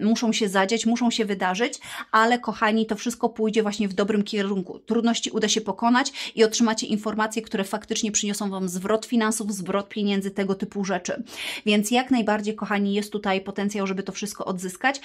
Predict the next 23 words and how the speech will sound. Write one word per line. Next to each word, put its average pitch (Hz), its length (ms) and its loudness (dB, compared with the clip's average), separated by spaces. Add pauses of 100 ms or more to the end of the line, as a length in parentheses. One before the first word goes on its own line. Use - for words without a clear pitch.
(180)
Tylko 254 240 0
tak 233 140 0
jak 226 80 0
mówię, 196 220 0
uzbrojcie 226 640 2
się 226 140 -2
w 220 40 -6
cierpliwość. 202 580 -2
Będzie 226 340 2
jakiś 247 220 -4
nowy 220 180 0
początek, 214 580 -2
dokładnie 208 480 2
Królowa 196 380 0
Mieczy 202 300 -2
i 202 120 -2
uda 214 160 2
Wam 202 160 2
się 202 140 -2
załatwić 185 300 0
wszelkie 190 480 -4
trudne 185 320 -4
sprawy. - 360 -2